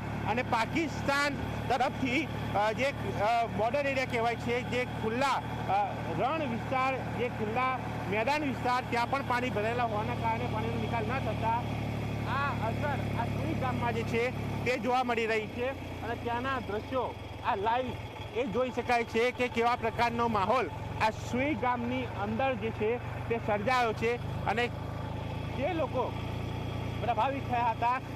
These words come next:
તે આ જમણી બાજુ જે જોઈ શકાય છે, આ જે પરિસર, ત્યાં ઉપર જે લોકો રહી રહ્યા છે, ઉપર જે લોકો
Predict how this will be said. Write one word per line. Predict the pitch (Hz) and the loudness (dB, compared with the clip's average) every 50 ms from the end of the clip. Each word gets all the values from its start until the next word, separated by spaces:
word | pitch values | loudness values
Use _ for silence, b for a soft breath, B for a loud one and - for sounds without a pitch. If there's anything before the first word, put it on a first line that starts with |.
| - - | -6 -2
તે | - 254 | 0 0
આ | 262 190 - 254 285 277 214 160 | 0 2 2 2 4 4 2 0
જમણી | 151 165 214 220 262 302 311 | 0 0 0 0 2 2 2
બાજુ | 285 269 254 214 294 285 254 - - - - - | 2 2 2 0 -2 -2 -2 -4 -8 -10 -6 -4
જે | 226 226 | -4 -2
જોઈ | 185 220 254 277 | -2 -2 -2 -2
શકાય | - 247 233 247 254 240 | -4 -4 -2 0 0 -2
છે, | 233 - 233 233 240 254 254 - - - - - - | -2 -2 0 0 0 0 -2 -6 -10 -12 -12 -8 -2
આ | 196 208 233 | 0 0 0
જે | 226 196 247 | 0 0 -2
પરિસર, | 247 - - 220 233 277 - - 247 220 160 143 - - | -2 0 0 0 0 0 0 0 0 0 0 -2 -4 -2
ત્યાં | 208 233 240 208 - | 0 0 0 0 0
ઉપર | 190 208 - - 269 262 | -2 -2 0 0 0 0
જે | 226 - 269 | 2 0 0
લોકો | 247 254 247 - 254 | 2 2 2 2 2
રહી | 247 220 214 214 233 | 2 4 2 2 4
રહ્યા | 240 233 220 220 220 | 4 4 4 4 2
છે, | - - 240 | 2 0 0
ઉપર | 226 214 - - 240 233 | 0 0 0 0 -2 0
જે | 196 240 | 0 0
લોકો | 240 233 214 - 233 240 254 247 | 0 0 0 0 0 0 2 0